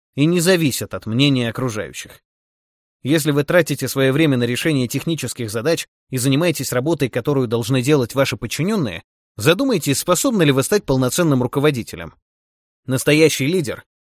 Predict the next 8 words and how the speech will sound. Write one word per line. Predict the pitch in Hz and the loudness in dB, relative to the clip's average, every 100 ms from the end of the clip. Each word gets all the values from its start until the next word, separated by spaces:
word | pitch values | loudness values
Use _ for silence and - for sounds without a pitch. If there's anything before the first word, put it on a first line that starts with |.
| _ | _
должен | 120 160 139 147 | 2 4 4 0
видеть | 151 135 117 | 0 -2 0
дальше | 156 180 - 127 | 2 2 0 -2
и | |
думать | 120 160 143 | -2 -2 0
о | 135 | 0
будущем | 143 139 156 131 | 0 -2 -2 0
компании, | 147 139 135 101 85 | 0 0 -2 -4 -10